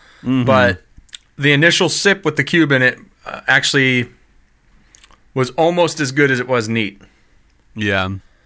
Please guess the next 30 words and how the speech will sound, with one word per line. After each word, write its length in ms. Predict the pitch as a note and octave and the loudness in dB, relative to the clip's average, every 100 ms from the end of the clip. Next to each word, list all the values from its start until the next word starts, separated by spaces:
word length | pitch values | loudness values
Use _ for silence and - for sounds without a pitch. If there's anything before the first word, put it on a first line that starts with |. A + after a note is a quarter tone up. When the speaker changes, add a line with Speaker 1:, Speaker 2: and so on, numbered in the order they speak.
| _ _ _ _ _ _ _ _ _ _ _ _ _ _ - - | _ _ _ _ _ _ _ _ _ _ _ _ _ _ -20 -12
Speaker 1:
Yeah, 220 | G#2 G2 | -6 -4
the 120 | G#2 | -4
initial 360 | B2 D#3 - G#2 | -4 -4 -4 -8
sip 280 | - F#2+ - | -4 -6 -6
for 160 | G2+ | -10
sure. 500 | - - F#2+ F#2+ F2+ - _ _ _ _ _ _ _ _ _ _ | -10 -6 -4 -4 -6 -12 _ _ _ _ _ _ _ _ _ _
But 300 | A2 G#2 - | -2 -2 -2
now 260 | G#2+ G#2+ A2 | 0 2 2
that 140 | A2+ | 2
I, 180 | G#2+ G2 | 2 2
like, 340 | F#2 F2+ - - _ - - | 0 -4 -6 -20 _ -20 -8
I, 200 | F#2 G2+ - | -2 -2 0
I 60 | A2 | -2
sipped 320 | - C3+ - | 0 0 -2
it 100 | G#2+ | 0
probably 240 | G#2+ G2 | 0 0
ten 240 | - G#2 F#2+ | 0 -2 0
seconds 360 | G2+ G2 G#2+ | -2 -2 -4
ago 200 | G#2+ G#2+ | -2 0
or 140 | G#2+ G2 | 0 -2
maybe 240 | F#2+ F#2 | -4 -8
fifteen 420 | - G2+ - F#2+ | -8 -10 -8 -8
seconds 300 | F#2+ F#2 F#2+ | -6 -8 -6
ago. 240 | G2 G2+ G2+ A2+ | -4 -4 -6 -10
And 160 | G#2 G#2 | -2 -2
at 60 | G#2 | 0
this 160 | A2+ | -2
point, 200 | - G#2 | 0 -2
I'm 80 | G2 | -2
like, 220 | F#2 - | -4 -6